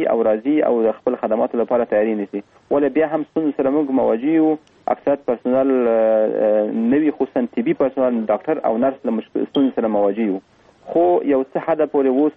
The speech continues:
موږ روغتون کې اصلاحات راوستي دي او خلک مراجعه کوي، ډاکټر صاحبان،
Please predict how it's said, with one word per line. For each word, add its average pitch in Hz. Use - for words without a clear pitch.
موږ 139
روغتون 143
کې 131
اصلاحات 135
راوستي 143
دي 156
او 113
خلک 143
مراجعه 120
کوي، 147
ډاکټر 123
صاحبان، 123